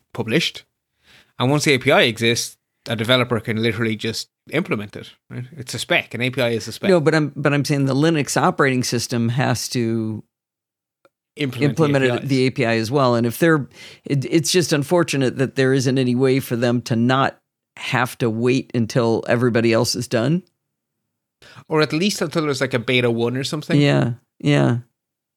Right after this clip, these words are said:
Speaker 1: And the W three C are quite good about working in the open, so it's possible that more of this is gonna happen on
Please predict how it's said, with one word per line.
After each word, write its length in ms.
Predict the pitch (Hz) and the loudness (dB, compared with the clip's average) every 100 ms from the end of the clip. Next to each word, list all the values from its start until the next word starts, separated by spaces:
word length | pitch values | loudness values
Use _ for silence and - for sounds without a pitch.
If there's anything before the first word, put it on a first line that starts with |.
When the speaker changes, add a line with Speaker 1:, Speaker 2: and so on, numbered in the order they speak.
| _ _ _ _ | _ _ _ _
Speaker 1:
And 200 | 175 165 | -2 0
the 80 | 180 | 0
W 320 | 262 269 262 | 0 0 0
three 200 | 254 247 | 0 -2
C 280 | - 220 202 | 0 0 0
are 60 | |
quite 340 | - - 170 - | 0 0 -2 0
good 180 | 175 160 | 0 0
about 220 | 147 117 | -2 0
working 300 | 139 139 139 | -2 -2 -4
in 100 | 131 | 0
the 120 | 131 | 2
open, 320 | 143 131 113 | 2 0 -6
so 140 | 113 139 | -2 -2
it's 140 | 151 - | -4 -8
possible 520 | - - 233 269 247 | -6 -2 0 2 2
that 140 | 220 160 | 0 2
more 280 | 156 190 | 2 4
of 100 | 185 | 2
this 220 | 151 160 156 | 0 -2 -4
is 100 | 143 | -4
gonna 220 | 147 131 | -2 -2
happen 360 | 135 135 135 | -2 -2 -2
on 200 | 131 127 | 0 2